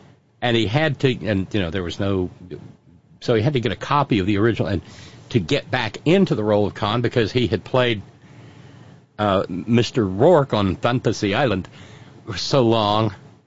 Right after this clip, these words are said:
that he was having a hard time getting back into the Khan space, if you will. Um,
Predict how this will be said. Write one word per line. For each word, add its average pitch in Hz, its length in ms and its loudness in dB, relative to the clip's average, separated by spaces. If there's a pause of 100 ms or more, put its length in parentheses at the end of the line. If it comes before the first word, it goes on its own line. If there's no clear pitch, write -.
(180)
that 127 180 0
he 113 160 2
was 110 120 2
having 123 240 0
a 98 60 -4
hard 117 240 0
time 117 240 0
getting 110 380 -2
back 104 380 -4
into 98 760 -2 (1200)
the 98 280 0 (220)
Khan 147 480 0
space, - 720 -8 (440)
if - 240 -14
you 80 100 -8
will. 78 280 -14 (2750)
Um, 82 260 -6